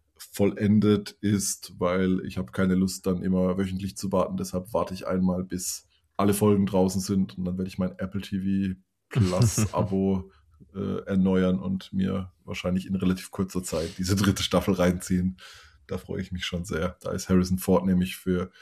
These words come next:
Speaker 1: diejenigen, die es vielleicht nicht kennen, in einer, äh, Hauptrolle zu sehen und er ist wahrscheinlich so witzig wie noch nie zuvor und gleichzeitig geht, äh,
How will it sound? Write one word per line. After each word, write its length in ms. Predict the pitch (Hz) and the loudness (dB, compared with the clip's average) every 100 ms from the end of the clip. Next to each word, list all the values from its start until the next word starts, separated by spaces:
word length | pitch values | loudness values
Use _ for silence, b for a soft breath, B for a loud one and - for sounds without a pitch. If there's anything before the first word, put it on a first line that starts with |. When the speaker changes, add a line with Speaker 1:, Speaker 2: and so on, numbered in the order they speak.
| b b b - | b b b 2
Speaker 1:
diejenigen, 360 | 95 92 92 90 | 6 8 6 4
die 60 | |
es 80 | - | 0
vielleicht 320 | 92 90 - | -2 -2 0
nicht 180 | - - | -4 -2
kennen, 220 | 92 90 | -4 -4
in 140 | - - | -4 -4
einer, 400 | 92 92 92 - - | -2 -2 -4 -12 -14
äh, 240 | - 98 | -10 -10
Hauptrolle 720 | - 98 101 - 92 98 95 | 0 2 2 0 2 4 4
zu 160 | 92 95 | 2 -4
sehen 380 | - 95 95 92 | 0 2 2 0
und 160 | 95 | -2
er 80 | 80 | -2
ist 440 | 90 - - - b b b b b - | -4 -4 -8 -14 b b b b b 0
wahrscheinlich 600 | 98 110 113 117 113 - | 6 8 10 10 8 6
so 600 | 120 117 117 117 117 B B B B B _ - | 8 12 12 12 10 B B B B B _ -2
witzig 840 | 98 139 135 - 120 120 117 - | 6 6 4 8 10 12 8 4
wie 140 | 113 110 | 6 8
noch 220 | 107 113 | 8 8
nie 440 | 110 110 110 113 113 85 | 6 8 8 6 2 -4
zuvor 680 | - 110 - 104 104 104 104 | 0 0 2 4 6 6 6
und 200 | 104 98 | 4 2
gleichzeitig 960 | 98 98 95 - 104 98 98 98 92 - | 4 2 2 0 2 4 2 0 -2 -2
geht, 420 | 98 95 92 - | 0 0 -2 -10
äh, 480 | 80 95 98 98 | -6 -4 -2 -2